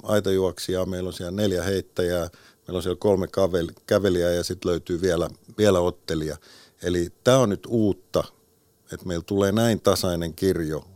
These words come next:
kaikista lajiryhmistä ja se on kyllä minusta hieno asia, että yleisurheilu on muutakin kuin se keihäs. Et jos me katsotaan, niin aikaisemmista tilastoista voi,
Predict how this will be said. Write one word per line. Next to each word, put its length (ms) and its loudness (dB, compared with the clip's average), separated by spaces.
kaikista 520 0
lajiryhmistä 760 -2
ja 140 -6
se 100 -4
on 140 -2
kyllä 220 -4
minusta 340 -8
hieno 240 -2
asia, 300 -4
että 160 -10
yleisurheilu 560 4
on 180 2
muutakin 460 2
kuin 100 -6
se 100 -6
keihäs. 440 -2
Et 100 -8
jos 120 -8
me 60 -4
katsotaan, 440 4
niin 120 0
aikaisemmista 420 0
tilastoista 540 0
voi, 280 0